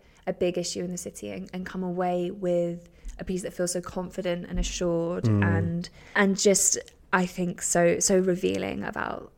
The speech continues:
Speaker 1: the state of the city.
Speaker 2: Yeah, and it's doubly when you see him do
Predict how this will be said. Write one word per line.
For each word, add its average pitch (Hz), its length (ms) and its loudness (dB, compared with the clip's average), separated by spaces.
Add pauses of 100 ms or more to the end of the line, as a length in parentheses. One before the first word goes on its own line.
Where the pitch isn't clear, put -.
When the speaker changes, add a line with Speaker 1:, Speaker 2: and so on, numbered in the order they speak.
Speaker 1:
the 226 100 2
state 185 380 2
of 190 200 -6
the 185 80 -6
city. - 680 -4
Speaker 2:
Yeah, 87 420 -2
and 123 140 2
it's 135 100 4
doubly 147 280 10
when 110 140 8
you 101 100 4
see 101 340 2
him 90 160 2
do 92 180 2